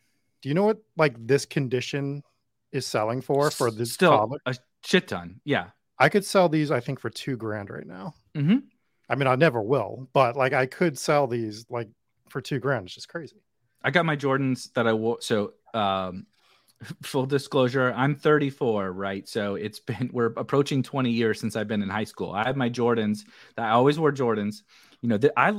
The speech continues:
Speaker 2: we went to school back in the day where basketball teams bought team shoes.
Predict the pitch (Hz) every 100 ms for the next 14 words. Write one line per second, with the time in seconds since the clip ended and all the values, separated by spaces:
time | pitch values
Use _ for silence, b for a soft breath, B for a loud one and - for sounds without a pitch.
0 | 202 160 233 247 - - 170 139 127 127
1 | 117 110 107 107 95 B B B - 107
2 | 117 123 - 113 - 107 95 104 - -
3 | 120 127 135 123 120 139 180 -